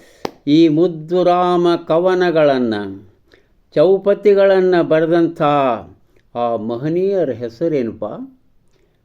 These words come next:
ಅವರು ಶ್ರೀ ಶಿವಪ್ಪನವರು, ಶ್ರೀ ಕೆ ಸಿ ಶಿವಪ್ಪನವರು.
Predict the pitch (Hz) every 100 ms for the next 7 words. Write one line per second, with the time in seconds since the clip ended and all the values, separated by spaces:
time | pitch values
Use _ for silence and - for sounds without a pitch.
0 | _ - 107 131 127 123 127 123 _ _
1 | _ - 120 123 107 90 135 160 190 -
2 | - 151 135 120 120 107 104 - 110 107
3 | 98 131 143 143 151 139 135 120 - 127
4 | 139 - _ - 113 85 - - _ _